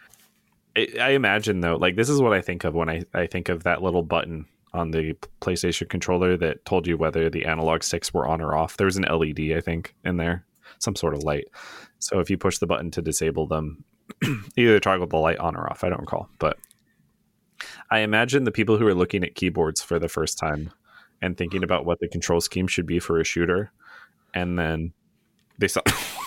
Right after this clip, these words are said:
<coughs> excuse me, jeez, they saw the arrow keys and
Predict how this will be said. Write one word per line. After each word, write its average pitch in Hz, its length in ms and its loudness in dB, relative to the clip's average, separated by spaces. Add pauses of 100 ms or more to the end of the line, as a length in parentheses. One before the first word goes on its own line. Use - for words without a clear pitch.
<coughs> - 460 -6
excuse 113 280 0
me, 78 100 -6
jeez, 82 220 0 (320)
they 92 80 0
saw 123 160 4
the 95 140 4
arrow 101 200 6
keys 76 460 -4 (540)
and 87 540 0